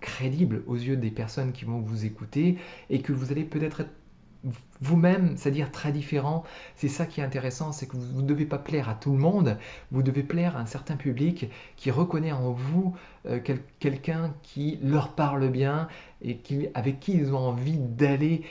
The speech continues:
et de passer du temps. Et vous-même, vous avez envie d'avoir ce type d'affilié-là, des gens, euh,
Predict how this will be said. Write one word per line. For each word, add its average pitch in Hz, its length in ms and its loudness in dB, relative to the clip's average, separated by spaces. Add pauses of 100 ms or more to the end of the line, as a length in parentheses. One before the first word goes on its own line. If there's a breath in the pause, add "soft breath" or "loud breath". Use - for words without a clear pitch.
(140 loud breath)
et 120 40 0
de 123 80 2
passer 165 380 -2
du 135 180 0
temps. 135 240 -2 (300 loud breath)
Et 120 140 0
vous-même, 160 580 4
vous 123 100 -2
avez 127 140 2
envie 139 320 0
d'avoir 135 340 -2
ce - 120 -10 (160)
type 208 280 -4 (300 loud breath)
d'affilié-là, 131 880 0 (240 loud breath)
des 131 260 4
gens, 175 380 2 (240 loud breath)
euh, 123 140 2